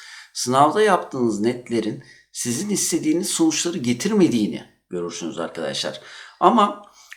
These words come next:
burada yapacağınız her çalışma daha anlamlı olacaktır. Bütün konuların çıkması çok daha sağlıklı bir değerlendirmeye neden olacaktır.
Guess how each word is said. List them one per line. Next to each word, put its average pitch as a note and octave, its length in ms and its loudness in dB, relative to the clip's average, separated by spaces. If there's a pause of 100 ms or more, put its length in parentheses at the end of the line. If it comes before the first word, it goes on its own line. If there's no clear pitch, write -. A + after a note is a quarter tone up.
burada D3+ 600 0
yapacağınız D3+ 600 2
her G#3+ 200 -2
çalışma D3 420 0
daha C3 240 2
anlamlı G2+ 420 2
olacaktır. E2+ 540 -6
Bütün A#3+ 280 -2
konuların D#3 400 0
çıkması - 640 -4 (340)
çok A3+ 320 2
daha G3+ 140 4
sağlıklı C3+ 640 2
bir D3 220 4
değerlendirmeye F2+ 760 -2
neden E2+ 240 -6
olacaktır. - 580 -8